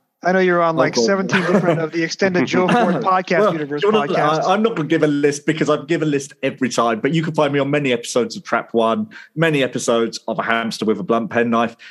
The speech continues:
Speaker 2: and in fact, many episodes of your own podcast, Jason, so, which have all been an absolute joy to be a part of.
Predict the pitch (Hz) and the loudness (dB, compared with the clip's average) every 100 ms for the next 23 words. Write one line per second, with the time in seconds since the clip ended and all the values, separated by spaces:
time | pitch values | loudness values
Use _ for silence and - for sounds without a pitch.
0 | - 165 214 208 190 - 156 160 143 151 | -6 0 0 0 -2 0 0 0 -2 -4
1 | - 139 139 - 139 131 135 131 - 143 | -2 -2 -2 -4 -4 0 0 2 2 0
2 | 123 110 117 - 101 95 - 101 104 110 | 0 -2 -4 -2 -4 -2 -2 -4 -2 -2
3 | 98 101 120 110 104 - - _ _ 160 | -2 -2 0 2 0 -2 -10 _ _ -2
4 | 135 123 87 156 143 135 131 123 113 - | 0 -2 -2 2 2 2 0 0 -2 -2
5 | 123 - 123 107 113 107 104 - 98 - | -4 -2 -4 -2 0 0 0 -2 -2 -2
6 | 101 92 - 92 - | -2 -2 -4 -8 -12